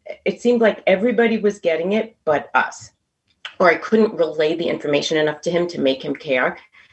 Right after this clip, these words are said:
So then I was getting to the point that I was like, "Well, I don't even want to hear these happy stories because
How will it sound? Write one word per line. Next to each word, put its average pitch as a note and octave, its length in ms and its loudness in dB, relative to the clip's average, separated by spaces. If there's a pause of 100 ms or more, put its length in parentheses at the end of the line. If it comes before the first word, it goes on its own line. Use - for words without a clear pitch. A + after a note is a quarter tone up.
(160)
So - 100 -4
then F#3 180 4
I A#3 80 4
was F#3 160 -2
getting F3 280 0
to E3+ 100 -6
the D#3+ 80 -8
point E3+ 280 -2
that E3+ 80 -6
I E3 60 0
was D#3+ 100 -4
like, E3+ 160 -6
"Well, G3+ 120 0
I A#3+ 40 2
don't C#4 140 2
even D3 140 0
want B2 120 -4
to - 60 -16
hear A#3+ 160 2
these F3 160 -4
happy - 240 -12
stories - 400 -6
because E3+ 460 -4